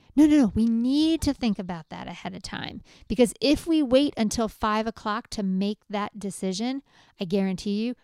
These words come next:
you are not making our healthiest decision. Because remember, present day self is dealing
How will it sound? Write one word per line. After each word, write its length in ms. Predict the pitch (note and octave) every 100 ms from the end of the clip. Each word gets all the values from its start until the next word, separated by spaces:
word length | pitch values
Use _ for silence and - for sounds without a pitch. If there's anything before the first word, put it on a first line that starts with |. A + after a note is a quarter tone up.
| _
you 80 | G3+
are 80 | G3
not 200 | F#3+ G3
making 320 | F#3 F3 F3+
our 100 | E3+
healthiest 460 | E3+ D#3+ E3+ D#3
decision. 500 | - - - - A3+ - _ _ _ _ _ _ _ _
Because 340 | G3+ - A3
remember, 420 | F#3+ A3+ C#4 G#3 F#3+
present 440 | - B3+ A#3+ G#3+
day 160 | G3+ F#3+
self 340 | G3 F#3 -
is 160 | F#3 D#3+
dealing 560 | G#3 G3+ G3 F#3 F#3